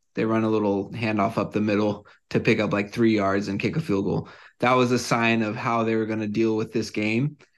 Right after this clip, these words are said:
and their, their, um, their plan in this game was essentially playing keep away and just trying to keep the Bills off the field. And, uh, I guess ultimately it worked. Javonte had a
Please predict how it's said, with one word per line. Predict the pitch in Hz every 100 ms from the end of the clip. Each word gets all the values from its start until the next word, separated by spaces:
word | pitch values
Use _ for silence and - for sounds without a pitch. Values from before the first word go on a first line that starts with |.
| _ _
and | 113 110 107 107 - _
their, | 117 113 104 -
their, | 110 104 104
um, | 101 101 98 104 104 -
their | - 113
plan | 107 - 120 113
in | 110
this | 107 -
game | - 104 113 123
was | 107 101 - - _ _
essentially | - 113 120 113
playing | 127 110
keep | 104 113 113
away | 117 110 101 98
and | 107
just | 107 104 -
trying | 104 101
to |
keep | - -
the | 104
Bills | 104 107
off | 104 101
the | 95
field. | 95 110 123 170 185 _ _ _ _ _
And, | - 113 117 113
uh, | 113 113 107 -
I | 110
guess | 120 143
ultimately | 131 135 165 156 127
it | 123
worked. | 151 160
Javonte | 107 104 110 117 117
had | 120
a | 117